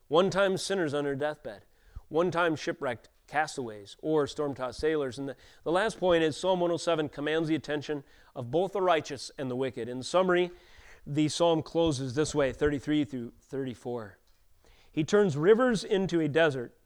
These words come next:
springs of water into thirsty ground, a fruitful land into a salty waste, because of the evil of its inhabitants."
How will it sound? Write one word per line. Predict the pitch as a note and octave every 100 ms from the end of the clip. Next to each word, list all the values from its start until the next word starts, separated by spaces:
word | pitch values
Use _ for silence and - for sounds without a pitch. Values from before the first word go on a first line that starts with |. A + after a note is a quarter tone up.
| _
springs | - - F3 G3 F#3
of | F#3+
water | E3 E3 C#3+ B2 D3
into | C3+ C3
thirsty | A#2+ D3 C3+ C#3+
ground, | B2+ B2+ A#2+ G#2 _ _ _ _ -
a | C#3
fruitful | - G3+ G#3+ F#3+
land | F3+ F3 D#3 C#3+
into | E3 D3 C3+
a |
salty | A#2 - D#3+ D3 D3
waste, | C3+ B2+ A2 - _ _ - - _ _ _ -
because | D#3+ F3 D#3+
of | E3
the | F3 F3
evil | D#3+ C3 B2+
of | C#3+
its | C#3+ C3
inhabitants." | B2+ A#2+ C3 B2 A#2 A2 -